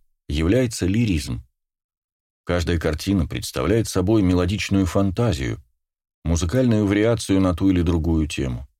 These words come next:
В композициях художник чрезвычайно разнообразен. Его любимые мотивы можно разделить на одиннадцать категорий. Первое. Серый день на море.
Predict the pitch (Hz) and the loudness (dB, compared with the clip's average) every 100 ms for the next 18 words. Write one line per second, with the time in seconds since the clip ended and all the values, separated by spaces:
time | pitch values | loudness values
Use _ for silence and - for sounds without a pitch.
0 | _ _ _ _ _ _ _ _ _ _ | _ _ _ _ _ _ _ _ _ _
1 | - 98 92 82 92 - 107 87 - 101 | -4 0 0 0 -2 -2 -2 -4 -6 -2
2 | 131 117 101 - 95 85 92 101 95 95 | 0 0 -2 0 -2 0 -2 0 0 0
3 | 87 87 82 80 73 60 53 - _ _ | 0 0 0 0 -2 -4 -10 -14 _ _
4 | _ _ _ _ _ - 90 90 95 92 | _ _ _ _ _ -4 0 2 2 2
5 | 82 65 65 73 78 135 80 90 123 117 | 0 -2 -2 -4 -2 0 2 0 0 0
6 | 107 90 117 113 95 90 107 117 110 95 | 0 0 0 0 0 0 2 2 0 -6
7 | - 101 87 80 71 65 - _ _ _ | -4 -4 -2 0 0 -4 -8 _ _ _
8 | _ _ 113 85 69 62 78 _ _ _ | _ _ -2 0 -2 -4 -8 _ _ _
9 | _ _ _ _ - 139 147 131 123 117 | _ _ _ _ -4 0 2 2 4 4
10 | 107 85 67 62 | 4 2 0 -4